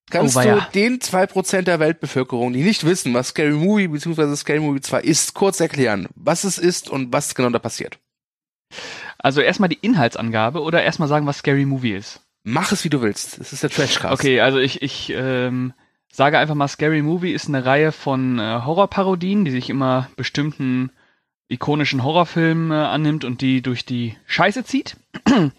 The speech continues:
Speaker 2: Und, ähm, Scary Movie zwei bedient sich, glaub ich, grundsätzlich, äh,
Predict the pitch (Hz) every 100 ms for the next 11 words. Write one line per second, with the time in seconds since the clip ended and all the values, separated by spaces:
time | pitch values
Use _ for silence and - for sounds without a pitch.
0 | - _ 147 147 151 151 - - 135 135
1 | 135 135 - _ - - 156 160 156 143
2 | 135 - 135 127 151 190 240 - - -
3 | - - - - - 147 147 202 - -
4 | 139 139 165 160 156 - 135 180 233 208
5 | 196 - 180 185 185 151 - - 139 143
6 | 139 139 135